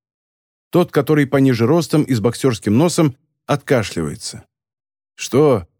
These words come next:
отец так и не объявился?» Берье качает головой.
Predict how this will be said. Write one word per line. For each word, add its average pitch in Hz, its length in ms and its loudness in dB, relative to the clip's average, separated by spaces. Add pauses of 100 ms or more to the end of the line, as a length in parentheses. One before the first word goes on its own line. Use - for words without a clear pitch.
(160)
отец 117 460 -2
так 143 200 0
и 135 60 2
не 135 100 2
объявился?» 127 760 0 (680)
Берье 147 320 2
качает 117 460 0
головой. 98 520 -4